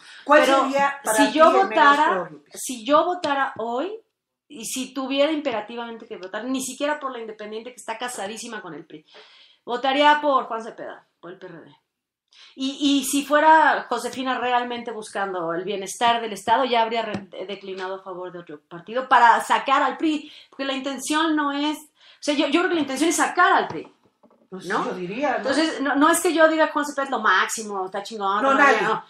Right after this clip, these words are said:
Speaker 2: Ah, hay quien me ha hablado muy bien del al margen, yo no creo en ningún partido político, pero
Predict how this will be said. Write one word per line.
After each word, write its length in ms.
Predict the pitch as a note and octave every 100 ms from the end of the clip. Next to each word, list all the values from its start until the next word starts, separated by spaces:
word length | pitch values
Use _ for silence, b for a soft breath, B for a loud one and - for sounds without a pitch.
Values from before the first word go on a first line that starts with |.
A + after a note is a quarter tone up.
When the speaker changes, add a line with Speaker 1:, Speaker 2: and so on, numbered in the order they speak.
| b b b -
Speaker 2:
Ah, 340 | - D4 D4 D#4
hay 120 | E4+
quien 140 | F4
me 80 | D#4
ha 40 | D4+
hablado 220 | D4 C#4
muy 120 | C#4
bien 160 | C4+ C4+
del 140 | C4+
al 120 | C4+
margen, 320 | C#4 C#4 G#3
yo 120 | G3+ B3+
no 100 | C4
creo 140 | C4+
en 60 | B3
ningún 200 | G#3+ F#3+
partido 260 | F3+ D#3+
político, 380 | C#3+ C#3 - E3
pero 380 | - C4 D4 A4